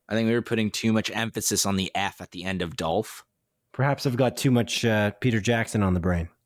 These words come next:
Speaker 1: That's possible because you watched that Beatles thing that he's creating.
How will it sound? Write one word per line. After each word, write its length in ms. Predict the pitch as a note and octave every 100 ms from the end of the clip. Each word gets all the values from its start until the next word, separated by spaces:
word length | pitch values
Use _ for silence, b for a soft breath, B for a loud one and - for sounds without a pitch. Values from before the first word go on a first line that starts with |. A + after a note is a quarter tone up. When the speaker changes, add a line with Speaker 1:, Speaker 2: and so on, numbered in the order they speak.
| _ _ -
Speaker 1:
That's 140 | -
possible 500 | - G2 - D#2 D2+
because 260 | C#2 - E2
you 80 |
watched 240 | E2+ F2 -
that 200 | E2+ - b b b b _
Beatles 480 | G2+ C3 E3+ - -
thing 280 | - - D#2+
that 180 | E2 -
he's 260 | F2+ F2
creating. 680 | - - G2 A#2+ D3 E2 -